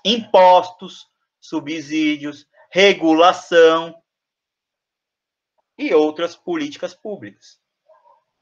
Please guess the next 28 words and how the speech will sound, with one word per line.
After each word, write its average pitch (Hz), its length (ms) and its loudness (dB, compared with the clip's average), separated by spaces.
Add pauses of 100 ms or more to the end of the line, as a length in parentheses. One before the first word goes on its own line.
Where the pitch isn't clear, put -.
(140)
Certo? - 460 -2 (880)
Tá? 240 340 0 (560)
Aqui 165 300 -4
o 269 60 -6
governo 190 420 -2
vai 190 160 2
atuar 190 300 2
como 196 280 -4
um 247 60 -12
síndico. 175 680 -12 (1300)
Se - 100 -18
você 180 240 -2
mora 170 300 4
num 110 200 -6
prédio, 131 580 2
num 113 180 -10
condomínio, 110 760 -10 (280)
você 127 200 -8
não 247 160 -6
quer 190 420 0 (340)
o 165 100 -6
síndico 151 440 -10
te 160 100 -6
enchendo 151 260 -4
o 143 60 -8
saco 139 320 -2
toda 127 340 2
hora. 101 380 2